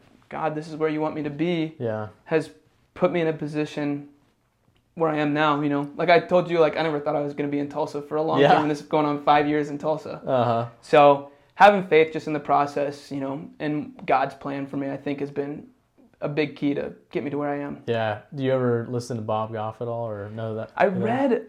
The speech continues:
Speaker 1: uh, The Circle Maker, I think
Speaker 2: Oh,
Speaker 1: is
Speaker 2: Mark
Speaker 1: what it's called.
Speaker 2: Batterson?
Speaker 1: Oh, is that not Bob Goff?
Speaker 2: Yeah.
Speaker 1: Okay, maybe I
Speaker 2: You have
Speaker 1: read
Speaker 2: to, you have to check out Bob Goff, but he has a quote that, um, I heard a while back that I really liked, and it said,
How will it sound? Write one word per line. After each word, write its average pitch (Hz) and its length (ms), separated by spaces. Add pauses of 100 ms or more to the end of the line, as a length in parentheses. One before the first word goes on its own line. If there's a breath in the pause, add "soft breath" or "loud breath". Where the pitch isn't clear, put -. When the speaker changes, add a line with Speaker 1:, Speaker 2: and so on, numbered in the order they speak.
(160)
Speaker 1:
uh, 180 460
The 175 100
Circle 254 640
Maker, 311 520 (160)
I 220 100
think 247 280
Speaker 2:
Oh, 131 160
Speaker 1:
is 123 60
Speaker 2:
Mark 131 100
Speaker 1:
what 127 60
it's 127 80
called. 127 140
Speaker 2:
Batterson? 147 320 (100)
Speaker 1:
Oh, 196 160
is 180 80
that 202 160
not 220 240
Bob 214 220
Goff? 214 240 (120)
Speaker 2:
Yeah. 117 320
Speaker 1:
Okay, 180 220
maybe 220 240
I 233 100
Speaker 2:
You 151 60
have 165 160
Speaker 1:
read 131 160
Speaker 2:
to, - 20
you 147 80
have 151 100
to 143 60
check 151 140
out 120 100
Bob 117 180
Goff, 117 240
but 120 120
he 143 80
has 139 200
a 113 60
quote 113 360
that, 107 300
um, 101 440 (100)
I 117 120
heard 113 360
a 117 60
while 117 260
back 104 300
that 107 80
I - 20
really 120 160
liked, 104 360
and 123 120
it 113 160
said, 107 400